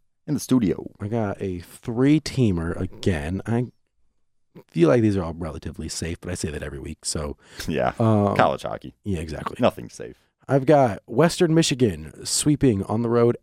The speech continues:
Speaker 2: at Miami. Um, I have Denver sweeping a home-and-home series with Colorado College. And I have the Alaska Ninooks, uh, at home sweeping Lindenwood.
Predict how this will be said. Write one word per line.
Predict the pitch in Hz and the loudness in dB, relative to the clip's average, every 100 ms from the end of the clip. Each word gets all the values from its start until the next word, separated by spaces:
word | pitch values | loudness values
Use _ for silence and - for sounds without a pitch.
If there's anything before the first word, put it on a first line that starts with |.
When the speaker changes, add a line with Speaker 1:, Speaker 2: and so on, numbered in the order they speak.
| - | -6
Speaker 2:
at | 113 117 | -6 -2
Miami. | 101 95 110 113 78 - - _ _ _ _ _ _ _ | -2 0 0 0 -2 -10 -18 _ _ _ _ _ _ _
Um, | 113 104 95 95 - | 0 2 2 0 0
I | 117 | 2
have | 110 117 90 82 - _ _ _ _ _ _ _ - | 4 2 0 -6 -14 _ _ _ _ _ _ _ -20
Denver | 95 139 160 107 78 69 | 2 4 4 0 -2 -6
sweeping | - - - 92 | -8 -6 -4 -6
a | |
home-and-home | 80 95 90 85 | -4 -2 -2 -4
series | - 90 - | -4 -4 -4
with | - | -4
Colorado | 98 92 87 | -2 0 0
College. | 85 82 - - - _ _ _ _ _ _ _ _ | -2 -6 -8 -16 -20 _ _ _ _ _ _ _ _
And | - 123 131 117 - | 0 4 4 2 -2
I | 113 120 | 2 2
have | 98 101 98 85 - - | 2 0 0 -2 -8 -20
the | - 104 101 98 - | -2 2 2 0 2
Alaska | 110 101 92 - 95 - | 2 2 0 0 0 2
Ninooks, | 110 104 98 76 - - - _ _ _ _ _ _ | 2 2 2 -2 -8 -8 -10 _ _ _ _ _ _
uh, | 90 82 80 78 _ _ _ _ | -2 0 -2 -6 _ _ _ _
at | 107 - | -4 -2
home | - 123 98 95 - | 2 2 2 0 -4
sweeping | - 104 - 90 82 76 _ - | -4 -4 -2 -4 -4 -10 _ -4
Lindenwood. | 98 82 71 73 - | -2 -2 -6 -12 -16